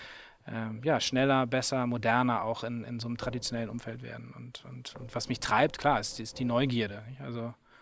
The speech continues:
und muss ich auch echt sagen, da habt, hat der Podcast hier, dieser Podcast, aber auch viele andere Podcasts, ähm,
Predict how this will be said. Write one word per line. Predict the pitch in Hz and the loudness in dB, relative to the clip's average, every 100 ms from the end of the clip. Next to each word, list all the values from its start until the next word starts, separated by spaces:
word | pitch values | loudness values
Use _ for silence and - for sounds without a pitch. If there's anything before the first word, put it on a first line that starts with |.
| - - | -20 -8
und | 123 | -4
muss | 123 | -2
ich | 120 | 0
auch | 123 | 2
echt | 123 - | 2 2
sagen, | 131 123 | 2 4
da | 117 | 0
habt, | 117 - - 120 127 | -2 -8 -12 -14 -10
hat | 131 123 | -6 -4
der | 117 | 0
Podcast | 127 - 131 127 123 | 0 2 4 4 4
hier, | - 127 113 107 | 0 0 0 -2
dieser | 123 143 | 2 4
Podcast, | 131 131 - 131 120 | 4 2 2 2 2
aber | 123 | 0
auch | 123 | 0
viele | 160 131 | 0 2
andere | 156 143 | 2 -2
Podcasts, | - - - 98 - - - - - - - | -2 -6 -4 -6 -6 -10 -14 -14 -16 -18 -12
ähm, | - 131 127 123 - | -4 0 0 0 -4